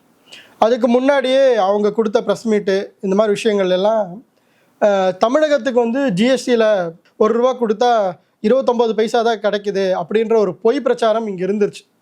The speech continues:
தி மு க அரசாங்கத்தினால அந்த பிரச்சாரம் வந்து வலுவா இங்க வைக்கப்பட்டது. தி மு கவின் சார்பா பேசக்கூடிய பேச்சாளர்களாகட்டும், யூடியூபர்களாகட்டும்,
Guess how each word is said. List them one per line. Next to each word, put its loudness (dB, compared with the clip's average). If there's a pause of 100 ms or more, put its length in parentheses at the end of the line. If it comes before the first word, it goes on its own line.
(320)
தி 2
மு 2
க 4
அரசாங்கத்தினால 0
அந்த 0
பிரச்சாரம் 0
வந்து -6 (320)
வலுவா 2
இங்க 0
வைக்கப்பட்டது. -2 (580)
தி 2
மு 0
கவின் 0
சார்பா 2
பேசக்கூடிய 0 (100)
பேச்சாளர்களாகட்டும், -2
யூடியூபர்களாகட்டும், -2